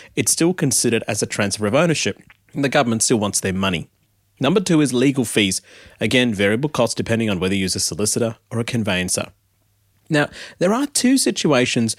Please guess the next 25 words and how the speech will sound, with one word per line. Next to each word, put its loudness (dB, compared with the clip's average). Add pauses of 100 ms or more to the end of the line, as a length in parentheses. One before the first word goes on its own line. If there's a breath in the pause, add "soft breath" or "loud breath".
(200 loud breath)
where 2
you 2
may 2
be 0
able 2
to -4
transfer 0
property -2
without -2
some -2
hefty -2
fees 0
like -4
capital -4
gains -4
tax, -4 (580 loud breath)
but -4
I 0
don't 2
think -2
stamp 0
duty -2
can -4
be 0
avoided. -4